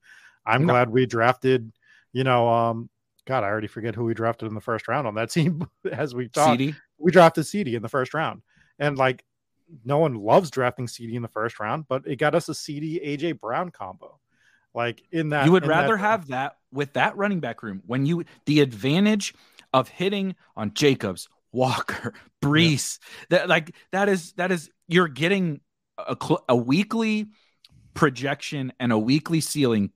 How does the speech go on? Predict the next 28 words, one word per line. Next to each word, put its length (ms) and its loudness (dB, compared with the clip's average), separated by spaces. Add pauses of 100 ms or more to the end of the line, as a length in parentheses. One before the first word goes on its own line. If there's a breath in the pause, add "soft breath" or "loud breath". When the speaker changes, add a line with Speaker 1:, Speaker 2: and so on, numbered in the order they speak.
Speaker 2:
close 380 2
enough 420 -4
to 160 -10
Eckler. 440 -8 (520 soft breath)
And 180 2
then 140 6
you're 180 4
getting 540 0 (220)
the 60 -2
superstar 640 0
wide 220 0
receiver 460 -4 (260 soft breath)
that 260 -4
those 380 4 (140)
tenth 320 -4
round 280 0
wide 180 0
receivers 420 -6 (420)
cannot 420 2
match, 400 -10 (320 soft breath)
right? 200 0
We 100 0
love 240 4
to 80 -8
talk 240 -4
about, 220 -6
like, 160 -6
Oh, 340 2